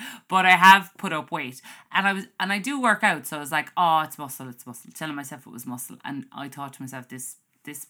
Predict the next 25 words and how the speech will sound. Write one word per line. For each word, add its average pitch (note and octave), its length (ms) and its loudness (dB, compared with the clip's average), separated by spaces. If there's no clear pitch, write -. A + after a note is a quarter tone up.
Monday, C3 280 -10
I A#2 40 -12
was B2 100 -14
like, C3 160 -16
"Do C#3+ 120 -14
you D3+ 40 -8
know D#3 60 -8
what, D3+ 260 -4
Anna? C3+ 280 -10
No, D#3 400 -8
pull F#3 260 -4
yourself E3+ 540 -6
up C#3 280 -12
now, A#2+ 240 -10
because C#3 680 -4
it's D#3+ 300 -12
a C#3+ 120 -10
half F3 360 4
a - 20 -20
stone D#3+ 380 -6
and C#3+ 140 -10
another E3+ 240 -8
half E3+ 380 0
a D3 40 -12
stone, D3 440 -10